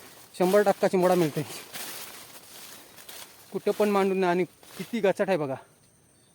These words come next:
त्या पूर्ण गचाटात पण पंधरा पिंजरे मांडलेत. आणि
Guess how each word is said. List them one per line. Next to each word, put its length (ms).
त्या 80
पूर्ण 320
गचाटात 300
पण 100
पंधरा 360
पिंजरे 200
मांडलेत. 440
आणि 100